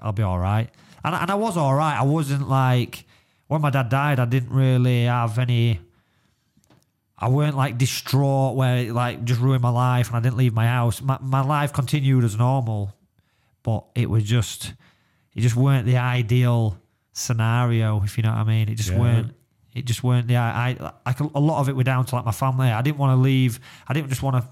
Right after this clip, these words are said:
Speaker 1: fuck off and leave my family. And, uh, and, you know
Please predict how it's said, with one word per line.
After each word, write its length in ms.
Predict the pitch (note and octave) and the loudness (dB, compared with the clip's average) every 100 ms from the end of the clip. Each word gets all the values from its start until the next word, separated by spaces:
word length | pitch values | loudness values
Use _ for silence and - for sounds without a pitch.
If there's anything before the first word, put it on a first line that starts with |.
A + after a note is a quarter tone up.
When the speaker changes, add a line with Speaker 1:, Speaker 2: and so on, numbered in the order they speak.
| - | -8
Speaker 1:
fuck 220 | C#3+ C3 | -6 -4
off 120 | B2+ | -2
and 80 | B2 | 0
leave 160 | B2+ A#2+ | 0 0
my 80 | |
family. 640 | A2 B2+ B2 A#2+ B2 A#2+ G#2 - - - - _ - | -2 -2 -2 0 2 2 -2 -8 -20 -20 -20 _ -6
And, 280 | G#2+ G#2+ | -4 0
uh, 340 | A2 A2 G#2+ G2+ F2 _ G#2+ | 2 2 2 0 -2 _ -4
and, 200 | G#2+ C3 _ _ C3 | -4 -6 _ _ 0
you 80 | |
know 280 | A2+ A2 G#2+ | 2 4 0